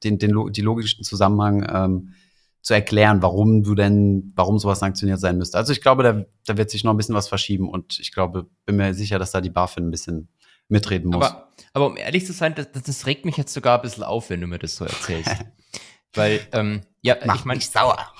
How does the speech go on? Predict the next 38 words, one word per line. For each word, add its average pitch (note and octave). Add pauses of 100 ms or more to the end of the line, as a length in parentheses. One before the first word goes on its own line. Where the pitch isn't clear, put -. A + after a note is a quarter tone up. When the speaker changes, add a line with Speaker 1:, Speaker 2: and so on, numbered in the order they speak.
Speaker 2:
es A2
macht D#3
mich -
echt -
sauer. G#2
Also A2+
Privatanleger, D3+
die C#3
das B2+
Zeug C#3
irgendwie D3+
im B2
Depot B2
hatten G2
und A#2+
von C#3
mir F#3+
aus F3+
auch C3+
über D3
einen A#2
Fonds, A#2+ (420)
da B2+
wird C#3
das C#3
Speaker 1:
Hm. F#2
Speaker 2:
Ding D3
auf C3+
Null C3
abgeschrieben A#2
und A#2
die A#2
sind B2
damit A2
raus F#2
für -
immer. E2
Speaker 1:
Hm. F2+